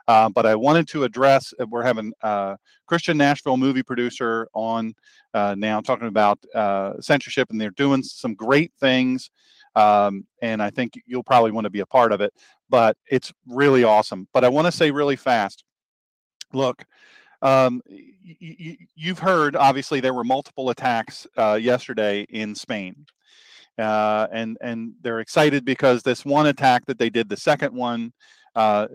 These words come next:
they actually, the police actually killed, I think, all of the, uh, attackers, all but one or all. I think it was five of 'em. And that's great. I'm all for that. But we need to kill 'em before, uh, a bunch of our people die.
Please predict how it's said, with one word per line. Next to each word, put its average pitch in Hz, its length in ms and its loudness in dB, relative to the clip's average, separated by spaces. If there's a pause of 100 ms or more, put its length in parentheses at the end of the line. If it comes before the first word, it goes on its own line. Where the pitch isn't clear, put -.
they 127 240 2
actually, 117 600 -2
the 101 100 -8
police 135 320 -4
actually 113 400 -2
killed, 107 500 -6 (360)
I 135 60 -2
think, 123 120 -2
all 113 540 0 (160)
of 104 180 -2
the, 104 240 -4
uh, 92 260 -2
attackers, 101 420 -2
all 107 120 0
but 107 120 -4
one 104 280 -4
or 98 120 -4
all. 92 280 -4 (400)
I 117 40 -4
think 113 100 -6
it - 0 -
was 98 100 -16
five 110 320 4
of 90 140 -6
'em. 90 120 -14 (260)
And 139 100 0
that's 175 180 2
great. 156 240 4
I'm 127 160 2
all 139 140 2
for 135 220 -4
that. 101 220 0
But 131 200 2 (160)
we 139 100 -4
need 147 140 -2
to 131 40 -4
kill 170 200 -2
'em 143 80 -4
before, 120 580 -2 (400)
uh, 107 480 0 (300)
a 127 60 -2
bunch 165 180 2
of 143 80 -2
our 156 160 4
people 139 320 -6
die. 107 500 2